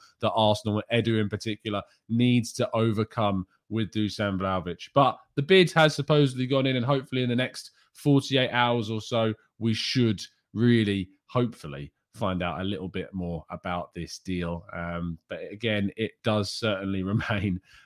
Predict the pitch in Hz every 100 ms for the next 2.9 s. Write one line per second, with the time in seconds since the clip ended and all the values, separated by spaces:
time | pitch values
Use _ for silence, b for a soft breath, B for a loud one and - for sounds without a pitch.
0 | b - 90 92 90 - 101 - 101 101
1 | 101 90 92 95 95 95 95 92 - 127
2 | 131 127 - 131 120 131 127 127